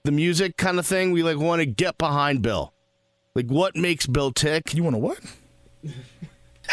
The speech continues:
Speaker 1: That was good. We wanna know what makes Bill tick. Wanna know wh-, like, where he's developed the characters from. There's a lot of stuff I wanna know about Bill, which is why I wanna go grab a pint with him for, like, an hour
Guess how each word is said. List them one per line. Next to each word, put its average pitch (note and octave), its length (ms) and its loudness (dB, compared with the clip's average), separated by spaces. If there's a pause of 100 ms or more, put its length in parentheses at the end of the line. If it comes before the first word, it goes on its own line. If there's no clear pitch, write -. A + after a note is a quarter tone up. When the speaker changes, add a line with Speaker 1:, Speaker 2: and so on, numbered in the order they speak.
(3000)
Speaker 1:
That F#2 80 -2
was G#2 140 0
good. A#2+ 300 0 (600)
We F3 140 4
wanna A3+ 180 2
know G#3 120 2
what F3+ 160 2
makes D#3 240 0
Bill B2 240 -2
tick. - 500 0 (600)
Wanna D#3+ 200 2
know D3+ 320 2 (120)
wh-, C#3+ 240 2
like, C3+ 200 0
where D#3 140 2
he's C#3+ 100 0
developed B2 320 0
the - 80 -2
characters F3+ 500 0
from. F3 480 2 (400)
There's D3+ 120 0
a F3 40 2
lot A3 160 2
of A3+ 60 0
stuff F#3+ 200 0
I F3 60 0
wanna D3+ 160 0
know E3 120 0
about C#3 220 0
Bill, B2 140 0
which E3 140 0
is F#3 80 2
why C4 200 2
I - 20 2
wanna A#3+ 220 0
go G3 220 0
grab F3+ 240 0
a D3+ 80 -2
pint C#4 280 0
with D#3+ 120 0
him C#3 120 0
for, C#3+ 100 -2
like, C#3 120 0
an C3+ 60 0
hour C3 400 2